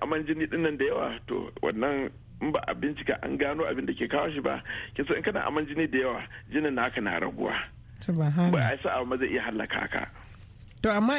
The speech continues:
Speaker 2: idan aka je aka gano ko me ke sa an aka warkar, shi kenan ko?
Speaker 1: Eh, aka gano, aka tsayar da wannan jinin da jinin ke fitowa, to, a, za a iya warkar da mutum, insha Allah.
Speaker 2: A, kad dai mutum ya yi wasa, in ya ga yana aman jini, ya maza maza ya bar duk abin da yake je asibiti.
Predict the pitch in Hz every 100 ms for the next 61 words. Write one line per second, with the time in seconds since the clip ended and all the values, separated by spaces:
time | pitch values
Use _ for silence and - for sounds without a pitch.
0 | 233 208 233 220 262 202 185 202 233 208
1 | 165 180 190 202 196 196 220 220 165 -
2 | 143 - 202 175 170 220 175 160 170 170
3 | 160 - 185 180 147 147 170 180 175 202
4 | 165 165 180 180 180 170 147 165 151 139
5 | 139 151 156 170 160 127 147 160 139 131
6 | 170 135 135 123 104 - 82 73 73 92
7 | 101 - 127 - - - - - 110 -
8 | 82 73 64 69 - - - 185 170 156
9 | 240 196 220 233 185 - 190 165 175 151
10 | 143 165 185 202 196 208 214 190 156 180
11 | 185 175 185 190 170 156 160 175 175 180
12 | 180 147 156 175 156 156 156 151 156 147
13 | 135 131 139 - 120 120 -